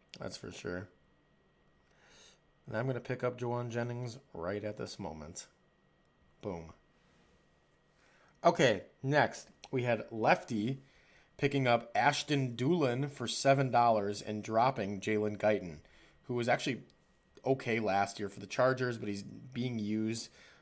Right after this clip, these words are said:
maximum eleven percent of the snaps. Not good.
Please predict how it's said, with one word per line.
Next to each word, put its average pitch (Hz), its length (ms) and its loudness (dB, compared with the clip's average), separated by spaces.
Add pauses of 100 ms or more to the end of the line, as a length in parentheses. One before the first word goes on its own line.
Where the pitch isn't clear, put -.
(220)
maximum 104 720 0
eleven 104 440 2
percent 104 360 -4
of 95 80 -10
the 76 80 -10
snaps. 80 500 -6
Not 90 160 -6
good. - 160 -10